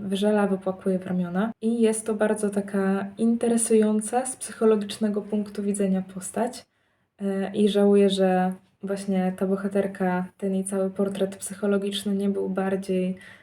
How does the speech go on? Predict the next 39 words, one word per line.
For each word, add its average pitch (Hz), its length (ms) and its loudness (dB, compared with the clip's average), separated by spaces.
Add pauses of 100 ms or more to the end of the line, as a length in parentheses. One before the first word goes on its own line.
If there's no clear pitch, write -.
(160)
wyrażony 208 440 0
w 202 80 -10
tym 226 140 -2
filmie, 254 360 -4 (140)
że 208 140 -4
nie 202 120 0
było 196 520 2
więcej 196 440 0
scen, 202 380 -2
można 220 240 -2
z 220 60 -2
nią 220 160 0
powiedzieć, 214 360 -2
w - 60 -16
tym 214 100 -2
filmie, 208 320 -4
które 196 340 -8
by 190 120 -4
nam 185 220 0
bardziej 185 400 0
ją 175 280 -4 (600)
przedstawiły. 202 680 -2 (260)
Ona 226 220 2
po 226 120 -2
wyjściu 226 340 0
z 208 40 0
więzienia 214 440 4
stara 202 340 0
się 196 400 0
wszystkich 196 460 -4
przekonać, 185 760 0 (140)
że 185 520 -2 (380)
to 208 100 -4
małżeństwo 190 680 -2
jest 180 480 -6
takie 196 340 -2
jak 180 400 -4
wszystkich 208 640 -6
innych 202 520 -6